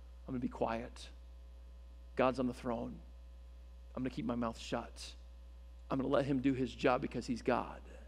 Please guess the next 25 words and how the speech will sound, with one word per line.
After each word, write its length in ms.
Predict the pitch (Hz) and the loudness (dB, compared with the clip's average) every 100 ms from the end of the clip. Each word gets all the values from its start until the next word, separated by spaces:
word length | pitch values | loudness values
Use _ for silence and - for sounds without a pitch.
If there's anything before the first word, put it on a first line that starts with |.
| - - - - - | -16 -16 -14 -12 10
Even 260 | 247 339 392 | 12 12 12
in 120 | 285 | 12
Revelation, 600 | 262 233 220 330 - 233 | 12 12 12 12 12 12
yes, 300 | 208 320 - | 12 12 12
we 80 | 226 | 4
see 280 | - 294 330 | 8 12 12
that 180 | 240 180 | 12 12
God 240 | 208 202 | 12 12
wins, 360 | 185 339 330 208 | 12 10 8 12
but 160 | 247 - - - | 12 10 -4 -2
in 280 | 302 277 330 | 10 12 12
the, 120 | 277 | 12
on, 260 | 240 262 277 | 12 12 12
not 140 | 277 | 12
on 120 | 359 277 | 12 12
the 80 | |
timetable 680 | - - 302 370 - 254 214 | 6 12 12 12 8 8 8
that 140 | 202 | 10
God's 240 | 214 247 - | 12 12 12
people 340 | 302 339 269 | 12 12 12
want 220 | 233 415 | 10 10
him 60 | 370 | 8
to 60 | 226 | 10
win 220 | 190 151 | 10 10
at. 480 | 135 - - - | 4 -2 -6 -6